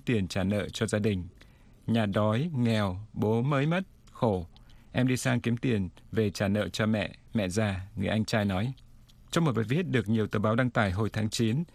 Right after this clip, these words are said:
Đại sứ Anh tại Việt Nam ông Gareth Ward nói rằng những người Việt Nam di cư trái phép sang Anh là họ lựa chọn ra đi với mong ước về một mức thu nhập có thể trả nợ và nuôi sống gia đình.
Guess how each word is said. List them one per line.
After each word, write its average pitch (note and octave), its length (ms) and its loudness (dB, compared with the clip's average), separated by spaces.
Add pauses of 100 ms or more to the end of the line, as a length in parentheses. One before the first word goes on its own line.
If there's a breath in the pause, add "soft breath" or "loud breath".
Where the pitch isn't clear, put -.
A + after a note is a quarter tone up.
(220 loud breath)
Đại A2+ 160 0
sứ C#3+ 140 -2
Anh C3 160 2
tại G#2 140 0
Việt G#2+ 180 -2
Nam A#2 220 2
ông A2+ 380 0
Gareth A#2+ 380 0 (120)
Ward G#2+ 340 2 (220)
nói A2 180 0
rằng G#2 280 0 (380 loud breath)
những D3 120 2
người D3 100 2
Việt A2+ 180 -2
Nam B2+ 200 2
di A#2 120 0
cư B2 200 0
trái A2+ 200 0
phép E3 200 -2
sang A#2+ 200 0
Anh A#2 360 0
là G#2+ 160 2
họ G2 280 0
lựa A2 240 0
chọn G2+ 300 -2
ra A#2+ 160 2
đi B2 280 0
với A2 240 0
mong B2 220 0
ước F#3 220 -2
về G#2 100 0
một G2+ 100 2
mức B2+ 280 -2
thu B2+ 100 0
nhập A2+ 200 0 (100)
có C3 100 -2
thể A2 140 0
trả F#2+ 180 0
nợ G2+ 280 0
và G2+ 240 0
nuôi G#2 160 2
sống G#2 260 -2
gia A2+ 100 0
đình. G2+ 200 0